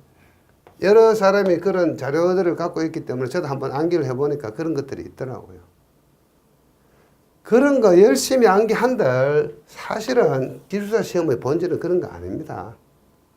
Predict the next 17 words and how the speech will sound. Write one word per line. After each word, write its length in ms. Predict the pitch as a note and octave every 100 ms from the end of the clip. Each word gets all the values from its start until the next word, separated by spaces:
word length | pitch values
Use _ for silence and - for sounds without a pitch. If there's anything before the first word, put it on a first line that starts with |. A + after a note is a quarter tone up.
| _
어떤 280 | - D3+ C#3
논문을 360 | G#2 D3 F#3+
쓰는 240 | D3+ D3+ D#3+
데 100 | C3+
있어가지고 640 | A#2 - G2 F#2+ F2+ E2 -
기술자로서 840 | - F3+ D#3+ - F#2 D#2 - F#2+ - _ _ _ _
콩쿠르에서 680 | - F#3 F3+ F3+ A#2+ G#2+ A#2+
어느 160 | E3
정도 560 | C#3+ C3+ C3 B2+ A#2+ A#2+ - _ _ _ _ _ _ _ _ _ _ _ _
효율적으로 680 | D3+ F3+ F#3 D#3+ C#3+ C3+ A#2+
답안을 380 | G#2+ B2 C#3+ C#3
잘 180 | G#2 G#2
쓰느냐 400 | - D#3+ D#3+ B2
못 160 | G2+
쓰느냐 280 | - A#2+ A#2
이걸 180 | F3 F#3
따지는 400 | - G#2+ A#2 G#2+